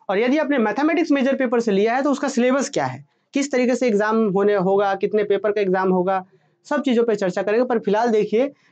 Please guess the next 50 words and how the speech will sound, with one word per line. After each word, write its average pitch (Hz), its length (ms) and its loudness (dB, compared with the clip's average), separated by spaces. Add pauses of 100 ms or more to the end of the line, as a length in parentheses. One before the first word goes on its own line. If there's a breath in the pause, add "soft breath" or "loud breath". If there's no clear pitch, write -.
कि 240 100 -2
कोल्हान 247 500 0
यूनिवर्सिटी 247 680 2 (200)
चाईबासा, 175 560 -2 (480)
अगर 254 180 0
आप 285 180 -2
इस 285 140 0
यूनिवर्सिटी 262 520 2
से 262 120 0
या 262 140 2
इस 247 140 0
यूनिवर्सिटी 247 400 2
कॉलेज, 226 300 0
किसी 262 260 0
भी 269 120 4
कॉलेज 240 280 0
से 247 80 -2
एडमिशन 220 320 2
लिए 214 260 2
हैं 202 220 0 (280 soft breath)
सेमेस्टर 220 400 0
वन 220 160 2
में, 226 100 4
सेशन 220 300 0
चौबीस 214 280 0
से 226 60 -2
अट्ठाईस 208 380 -4
में 226 100 0
मैथमेटिक्स 226 480 -2
मेजर 214 240 2
पेपर 247 240 0
के 240 80 -2
साथ 233 200 -4
लिए 233 140 2
हैं, 233 100 2
तो 185 100 -2
और 190 200 2
भी 202 120 -2
अच्छी 202 240 -4
बात 202 240 -6
है, 196 60 -18 (600)
क्योंकि 247 200 2
हम 185 220 0
लोग 226 160 2
क्या 208 160 0
है, 233 160 -4 (120)
डीएमए 190 320 2
एजुकेशन 185 480 0
जो 170 100 -4
है 175 220 -2